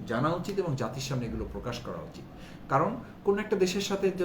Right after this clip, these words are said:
জামাতও তো মনে করে যে প্রতিবেশী রাষ্ট্র হিসেবে এটা আমিরে জামাত বহুবার বলেছেন যে জামাতের মতো একটা এই দেশের জনগণের গণতান্ত্রিক একটা সংগঠন এবং আমরা প্রতি, আহ,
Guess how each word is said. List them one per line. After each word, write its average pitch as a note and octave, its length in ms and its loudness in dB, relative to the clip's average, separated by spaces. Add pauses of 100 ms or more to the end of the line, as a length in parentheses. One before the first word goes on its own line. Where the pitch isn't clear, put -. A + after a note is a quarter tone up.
(140)
জামাতও E3 440 4
তো F#3+ 160 0
মনে E3 180 0
করে D3 260 0
যে C3+ 160 0
প্রতিবেশী D3+ 400 -2
রাষ্ট্র C3+ 300 0
হিসেবে C3 300 2
এটা B2 140 0
আমিরে B2 220 0
জামাত A#2 260 -2
বহুবার D#3+ 320 0
বলেছেন F2 340 -8 (500)
যে A2+ 140 0
জামাতের D#3 840 2
মতো D#3 640 0
একটা C3 560 0 (120)
এই A2 120 0
দেশের A#2+ 460 0
জনগণের A2 500 -4
গণতান্ত্রিক A#2+ 640 -4
একটা - 180 -6
সংগঠন - 500 -10 (500)
এবং C3+ 180 4
আমরা C#3+ 200 2
প্রতি, F#3+ 500 0 (300)
আহ, G#2 540 0